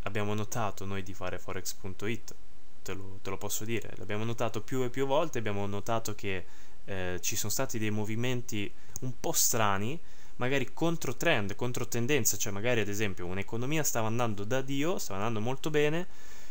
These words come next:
eh, il, il trend principale dell'euro-dollaro magari era for-, in forte salita, per dire, ad esempio, un esempio, eh, però l'abbiamo n-,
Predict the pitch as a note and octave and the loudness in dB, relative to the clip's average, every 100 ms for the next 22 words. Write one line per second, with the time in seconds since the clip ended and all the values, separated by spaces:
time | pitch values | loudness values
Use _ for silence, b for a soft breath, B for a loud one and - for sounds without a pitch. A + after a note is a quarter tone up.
0 | B - G#2+ G#2 G2 F#2+ G2 - - G#2 | B 0 0 0 0 0 0 0 0 0
1 | G2+ F#2+ - C#3 D#3 C#3 A#2+ A2+ G#2+ G2+ | 0 0 2 2 2 2 2 2 2 0
2 | B2+ B2 - A#2 B2 B2 G2 F#2 G2 G2+ | 0 0 0 0 2 2 2 0 -2 0
3 | G#2 C3+ A2+ F#2+ G#2+ G2 F#2 - - G#2+ | 0 0 0 0 0 0 -2 -2 -2 0
4 | G2+ F#2+ - - - - - - - - | 0 0 -2 -2 -2 -2 -2 -2 0 0
5 | G#2+ G#2 - - A2 G#2 B2 - - G#2 | 0 0 0 0 0 0 0 0 0 0
6 | G2 G2 C3+ C#3+ D3 D#3+ E3+ - - - | 0 0 2 2 2 0 0 0 0 -2
7 | - - - - - - - - - F#2 | 0 0 0 -2 -2 -2 -2 -2 -2 -2
8 | F#2+ F#2 B2 F#2 F#2+ F2+ F2 F2 F#2+ F#2+ | 0 0 0 0 -2 -2 -2 -2 0 0
9 | G2+ C3+ G2 B2 C#3 A2+ G#2+ - B B | 2 2 2 0 0 0 0 0 B B
10 | G#2+ A2+ A2 | 0 0 0